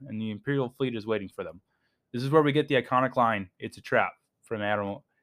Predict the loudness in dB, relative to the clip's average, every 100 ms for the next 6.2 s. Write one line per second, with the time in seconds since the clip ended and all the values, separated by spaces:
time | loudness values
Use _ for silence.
0 | -6 -4 -2 -2 -2 -6 -8 -8 -12 _
1 | _ _ _ _ _ _ _ _ _ _
2 | _ _ 2 4 4 2 4 4 6 6
3 | 6 4 -2 -6 0 0 2 4 6 4
4 | 0 -4 -6 -4 0 0 0 -4 2 4
5 | 6 6 4 0 -2 -8 -4 -4 -4 -10
6 | -10 -10